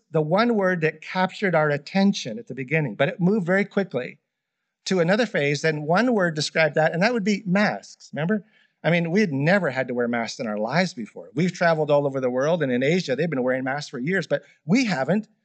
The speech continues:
And, and all of a sudden, we all talk about masks and had to wear masks. And then after that came the other word, vaccines, right?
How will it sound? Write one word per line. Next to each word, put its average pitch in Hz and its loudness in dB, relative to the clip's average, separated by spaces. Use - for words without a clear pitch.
And, 180 0
and 185 2
all 247 4
of 233 0
a - -6
sudden, 214 2
we 185 0
all 233 4
talk 214 -2
about 185 -2
masks 160 2
and 147 -8
had 151 -4
to 143 -4
wear 139 -2
masks. 127 -8
And 135 -4
then 175 2
after 180 -2
that 160 0
came 160 -2
the 147 -2
other 156 0
word, 131 -4
vaccines, 131 -4
right? 165 -6